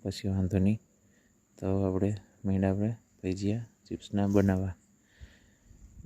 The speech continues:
મીંડા છીએ. ચાલો હવે આપણે ચિપ્સના ભજીયા થઈ ગયા છે, એટલે હવે આપણે કાઢી લઈ એક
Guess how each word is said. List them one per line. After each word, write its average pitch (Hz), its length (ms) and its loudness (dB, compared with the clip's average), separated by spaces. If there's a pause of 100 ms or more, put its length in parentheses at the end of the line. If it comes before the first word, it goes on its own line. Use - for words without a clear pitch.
મીંડા 104 320 0
છીએ. 104 260 -2 (580)
ચાલો 87 260 4
હવે 90 120 2
આપણે 104 220 -2 (500)
ચિપ્સના 92 360 0
ભજીયા 90 340 -2
થઈ 92 140 2
ગયા 101 180 2
છે, 107 80 0 (640)
એટલે 87 180 -2
હવે 98 120 2
આપણે 101 260 2 (440)
કાઢી 95 440 0
લઈ 107 140 2 (960)
એક 90 160 -4